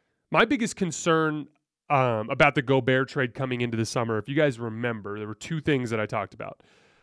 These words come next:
One was their loss of perimeter defense. You know, say what you want about Malik Beasley as a shooter. He, uh, you know, a lot of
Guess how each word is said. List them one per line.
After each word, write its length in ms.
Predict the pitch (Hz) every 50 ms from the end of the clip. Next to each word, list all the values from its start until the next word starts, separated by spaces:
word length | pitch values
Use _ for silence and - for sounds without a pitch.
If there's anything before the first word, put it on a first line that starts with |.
| _ _
One 300 | - 147 165 214 233 240
was 200 | 220 208 180 139
their 160 | 151 165 156
loss 360 | 147 147 147 147 147 139 -
of 120 | - 131 -
perimeter 420 | - - 151 139 135 127 120 117
defense. 640 | 110 110 110 104 101 - 107 - _ - - - _ _ _ _ _ _ _ _ _ _ _ _ _ _ _ _ _ _ _
You 100 | - 143
know, 260 | 135 131 123 117 113 - _
say 220 | - - 180 156
what 160 | 165 165 -
you 80 | 156 156
want 180 | 151 151 151 156
about 240 | 147 139 139 139
Malik 300 | 147 147 143 143 143 139
Beasley 420 | - 143 143 143 120 127 139 135 131
as 100 | 123 113
a 40 | 117
shooter. 480 | - - 156 147 147 151 156 156 165 _ _ _ _ _ _ _ _ _ _ _ _ _ _ _ _ _ _ _ _ _ - _ _
He, 560 | - - 151 151 151 151 151 147 143 139 131 - _ _ _ _ _ _ _ _ -
uh, 300 | 151 139 131 120 117 113
you 140 | - 147 156
know, 140 | 147 131 131
a 80 | 143 131
lot 260 | 123 131 131 135 135
of 220 | 131 120 - -